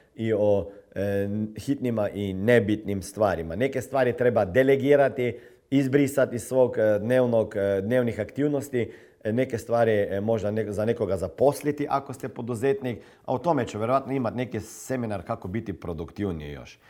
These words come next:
Znači, pogledajte i jedi-, identificirate kojih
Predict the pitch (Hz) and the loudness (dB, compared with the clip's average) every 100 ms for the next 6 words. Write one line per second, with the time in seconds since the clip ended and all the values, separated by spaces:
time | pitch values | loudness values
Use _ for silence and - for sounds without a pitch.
0 | - - 131 135 131 - - _ _ 175 | -20 -2 -2 2 0 -2 -16 _ _ 0
1 | 208 226 156 120 127 127 127 127 113 131 | 4 6 6 4 2 -2 0 0 0 -2
2 | 123 131 127 117 127 - 123 - 202 147 | -2 0 0 0 -4 -6 -6 0 2 2
3 | - 120 - 185 202 170 - | 0 -4 -4 2 6 8 6